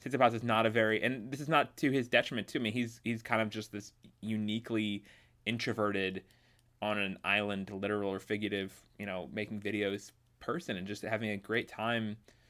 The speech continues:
so far by himself. And, and that can be good, and that can keep him away from the fray and everything, or it could be, uh,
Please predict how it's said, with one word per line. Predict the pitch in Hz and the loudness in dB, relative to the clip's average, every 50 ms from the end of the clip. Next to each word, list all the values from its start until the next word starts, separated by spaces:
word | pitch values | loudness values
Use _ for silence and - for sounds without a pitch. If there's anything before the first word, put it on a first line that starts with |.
| _ _ _ _ | _ _ _ _
so | - - 123 | -6 -4 -2
far | 117 117 123 120 120 | 0 4 6 6 6
by | 113 110 104 110 | 8 6 6 6
himself. | 117 117 117 - 123 123 110 - - | 4 2 2 2 2 2 2 2 -2
And, | 92 104 104 - | -6 -6 -6 -6
and | - 104 104 | -6 -4 -2
that | 104 101 - | -2 -2 -4
can | - 110 | -4 -8
be | 104 101 110 107 104 104 101 98 - - | -6 -4 -4 -2 -2 -2 -4 -6 -8 -6
good, | - 160 - - - 160 | -2 0 2 2 2 2
and | 147 110 | 0 -2
that | 98 - | -4 -6
can | - 104 98 95 - _ - | -6 -8 -8 -10 -12 _ -12
keep | - 113 107 - | -10 -10 -8 -8
him | 101 98 82 | -8 -6 -4
away | 95 104 104 107 | -2 0 0 0
from | 107 - 117 110 | -2 -2 -6 -6
the | 107 104 | -6 -6
fray | - - 110 107 113 135 139 | -6 -2 0 0 0 0 -2
and | 147 143 | -2 -2
everything, | 151 165 170 - 175 175 180 160 | -4 -4 -4 -4 -6 -6 -6 -4
or | 113 107 107 | -4 -4 -4
it | 101 - | -4 -6
could | - 107 - | -10 -10 -6
be, | 110 110 110 107 104 107 - - - - - - - - _ _ _ - | -4 -4 -2 -2 -4 -6 -10 -14 -20 -20 -20 -20 -20 -20 _ _ _ -8
uh, | 101 98 95 95 98 104 104 101 98 101 104 101 101 98 95 | -6 -4 -4 -4 -4 -4 -2 -2 0 0 0 0 0 -2 -4